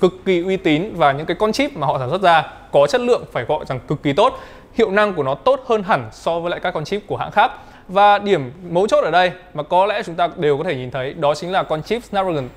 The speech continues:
tám năm lăm của Qualcomm. Nó đã thể hiện tốt đến như nào trong năm vừa qua so với lại con chip Exynos ở bên phía Samsung. Và nhân tiện chúng ta đang nói về Samsung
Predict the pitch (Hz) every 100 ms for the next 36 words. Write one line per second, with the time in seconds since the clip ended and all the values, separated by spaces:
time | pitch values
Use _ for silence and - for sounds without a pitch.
0 | - 165 247 214 190 170 151 127 135 156
1 | 156 - - - - 160 180 339 180 170
2 | - - 262 208 180 190 170 135 - -
3 | 190 180 156 127 160 151 - - - -
4 | 233 214 214 208 190 180 - 254 - -
5 | - 185 185 196 233 233 - - - 127
6 | 135 135 131 120 143 135 165 - 214 269
7 | 294 285 220 214 233 240 233 226 202 240
8 | 233 233 214 233